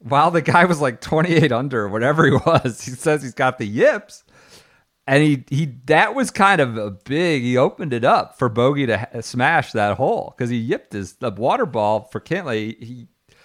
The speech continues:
was not comfortable chipping the whole, the whole week, and it showed up on seventeen. Azinger using the yips,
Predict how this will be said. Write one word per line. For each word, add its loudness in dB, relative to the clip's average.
was -4
not 2
comfortable -4
chipping -12
the -6
whole, -4
the -14
whole -10
week, -12
and -10
it -12
showed -12
up -16
on -20
seventeen. -20
Azinger -8
using -10
the -16
yips, -18